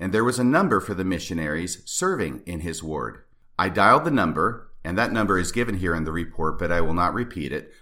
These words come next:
I dialed the number for the missionaries and spoke to an elder blank. The last name of this elder is given in this report,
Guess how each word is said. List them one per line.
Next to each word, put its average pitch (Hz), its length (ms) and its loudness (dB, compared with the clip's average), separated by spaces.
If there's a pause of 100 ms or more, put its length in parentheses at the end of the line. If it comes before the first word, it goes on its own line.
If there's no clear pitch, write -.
(140)
I 90 140 2
dialed 104 360 4
the 143 60 0
number 90 320 2
for - 140 -6
the 110 80 -4
missionaries 76 680 -4 (220)
and 95 160 -6
spoke 101 440 0
to 80 480 -4
an 87 280 -4
elder 98 640 -2 (100)
blank. 87 500 -4
The 82 80 -6
last 92 320 2
name 104 160 0
of 95 80 -4
this 98 160 -6
elder 82 320 -2
is 85 120 -6
given 78 260 -4
in 78 80 -4
this 76 200 -8
report, 90 520 -4